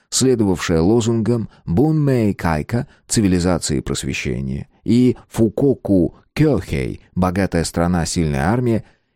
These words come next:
Имперская элита эпохи Мэйдзи сменила самурайское одеяние и кимоно на европейские костюмы и платья. Эта перемена была вдохновлена двухлетней поездкой по С Ш А и Европе, тысяча восемьсот семьдесят первый,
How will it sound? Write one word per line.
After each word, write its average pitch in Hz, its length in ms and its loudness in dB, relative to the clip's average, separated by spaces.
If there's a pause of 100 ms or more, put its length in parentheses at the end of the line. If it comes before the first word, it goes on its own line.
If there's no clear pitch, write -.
Имперская 170 800 2
элита 170 400 4
эпохи 117 540 0
Мэйдзи 101 720 0
сменила 104 600 0
самурайское 78 680 0
одеяние 69 500 -2
и - 20 -18
кимоно 65 480 -4 (300)
на 110 120 0
европейские 180 640 0
костюмы 110 520 0
и - 20 0
платья. 71 560 -6 (360)
Эта 90 200 -2
перемена 120 460 0
была 98 240 2
вдохновлена 101 800 -2
двухлетней 95 640 -2
поездкой 90 500 -2
по 87 140 -4
С - 120 -6
Ш 90 160 -2
А 92 120 2
и 98 80 0
Европе, 104 460 -2 (300)
тысяча - 340 -2
восемьсот 87 440 -4
семьдесят 82 400 -4
первый, 151 340 0